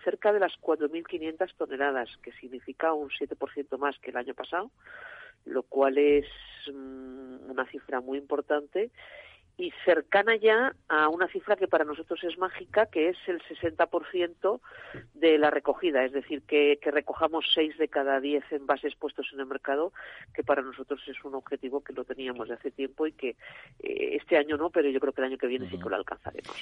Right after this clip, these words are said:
Speaker 2: ¿Y, y hay objetivos así marcados a nivel global dentro de las regulaciones de economía circular europeas para este, eh, sector o son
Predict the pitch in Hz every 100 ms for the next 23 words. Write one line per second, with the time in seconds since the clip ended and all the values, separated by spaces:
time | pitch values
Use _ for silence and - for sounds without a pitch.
0 | - - 110 113 123 147 156 135 139 139
1 | 127 113 113 98 92 90 107 104 101 92
2 | 95 90 90 95 101 92 92 90 92 90
3 | 90 87 87 85 85 82 82 92 85 85
4 | 85 85 - 78 87 87 85 82 80 -
5 | 90 85 - 90 85 82 - 85 85 85
6 | 87 87 85 92 - - 131 147 107 -
7 | 98 92 92